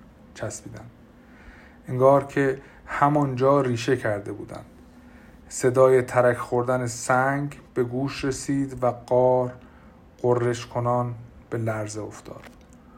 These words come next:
مانند فانوسی کاغذی که زیر پا مانده باشد زمین افتادم.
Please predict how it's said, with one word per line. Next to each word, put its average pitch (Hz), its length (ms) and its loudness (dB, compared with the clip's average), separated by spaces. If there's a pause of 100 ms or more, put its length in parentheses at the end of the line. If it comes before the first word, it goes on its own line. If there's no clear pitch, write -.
(1000)
مانند 156 580 2 (400)
فانوسی 147 760 0
کاغذی 139 540 2
که 147 200 2
زیر 139 360 -2
پا 139 260 0
مانده 127 320 -2
باشد 127 380 0
زمین 113 340 -4
افتادم. - 380 -16